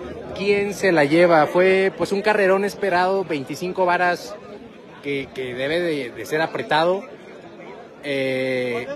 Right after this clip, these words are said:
le digo, eh, a mi percepción siento que se la lleva la Malinche, puede que esté equivocado. Ahorita les decimos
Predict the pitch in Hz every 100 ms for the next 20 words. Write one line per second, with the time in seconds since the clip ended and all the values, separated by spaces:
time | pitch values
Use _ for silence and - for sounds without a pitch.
0 | - 139 139 147 170 175 165 143 131 131
1 | 131 127 135 156 135 156 147 185 185 180
2 | 180 170 - 151 139 120 131 156 160 156
3 | 160 185 180 190 185 160 156 156 135 -
4 | 139 143 135 135 170 175 190 - - -
5 | - 147 170 202 208 202 202 - 156 196
6 | 170 147 175 170 170 -